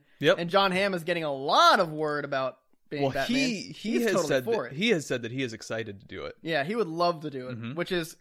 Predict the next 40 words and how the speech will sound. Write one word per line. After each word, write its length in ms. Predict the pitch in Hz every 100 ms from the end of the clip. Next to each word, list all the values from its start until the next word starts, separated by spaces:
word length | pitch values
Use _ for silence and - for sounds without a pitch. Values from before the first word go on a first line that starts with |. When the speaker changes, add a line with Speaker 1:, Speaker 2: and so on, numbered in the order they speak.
| _
Speaker 2:
cool. 420 | - 392 240 202
And 160 | 208 185
I 80 | 180
was 160 | 180
so 260 | - 302 302
hesitant 460 | 220 233 202 190
because 380 | 170 170 170 165 - - _ _
his, 300 | 208 208 196
uh, 380 | 180 156 131 - _ _ _ _ _ _ _ _
his 380 | - 269 277
chin, 600 | - - - 208 247 294 339
like, 200 | 196 196
the 100 | 175
top 360 | - 220 302
of 80 | 320
his 200 | 233 175
neck 300 | 175 185 202
and, 140 | 214 185
like, 180 | 175
kind 260 | - 180 190
of 120 | 175
his, 280 | 180 156 143
like, 280 | 156 139 131 _ _ _ _
under 240 | 165 175 185
his 280 | 180 156
chin 480 | - - 147 165 214 - _ _
is, 160 | 196
like, 140 | 220 214
a 60 |
little 360 | 190 190 302 220
wide. 600 | 151 156 165 208 269 302 - _ _
It's 180 | 214 214
not, 240 | 247 247
like, 240 | 269 240 208
the 80 | 208
square 480 | - - 170 180
jaw 320 | 175 151 151 160
that 160 | 160
Batman 320 | 156 156 156
has. 520 | 143 135 151 208 -